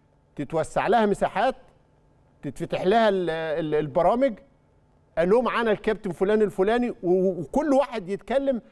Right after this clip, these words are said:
انا من واقع حبي للنادي الاهلي، مع انه حبه للنادي الاهلي المفترض بيفرض على الجميع ان انت تبقى مع الاهلي في المر قبل الحلوه،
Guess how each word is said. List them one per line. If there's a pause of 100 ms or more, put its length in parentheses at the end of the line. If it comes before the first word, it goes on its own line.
(280)
انا
من
واقع
حبي
للنادي
الاهلي، (520)
مع
انه
حبه
للنادي
الاهلي
المفترض
بيفرض
على
الجميع (560)
ان
انت
تبقى
مع
الاهلي
في
المر
قبل
الحلوه،